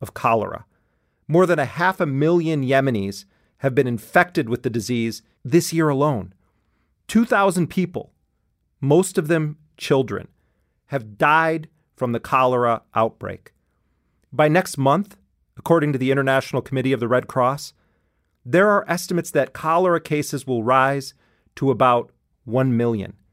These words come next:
This is a direct result of the scorched earth bombing that the United States is facilitating. Some seven million Yemenis are facing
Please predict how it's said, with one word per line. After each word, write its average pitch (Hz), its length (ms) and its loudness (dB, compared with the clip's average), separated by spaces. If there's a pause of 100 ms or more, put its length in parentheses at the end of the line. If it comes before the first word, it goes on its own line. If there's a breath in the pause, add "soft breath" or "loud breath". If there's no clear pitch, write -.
(760)
This 214 260 2
is 147 180 -2
a 135 80 2
direct 135 500 0
result 123 640 0 (480)
of 123 140 2
the 120 80 -4
scorched - 640 0 (120)
earth 151 340 0 (320)
bombing 131 500 2 (380)
that 120 160 -2
the 131 60 -4
United 143 420 2
States - 480 -2
is - 160 -8
facilitating. 110 800 -4 (460)
Some 160 260 0
seven 196 580 -2
million 185 580 0
Yemenis 139 580 -2 (340)
are 143 140 0
facing 156 600 -2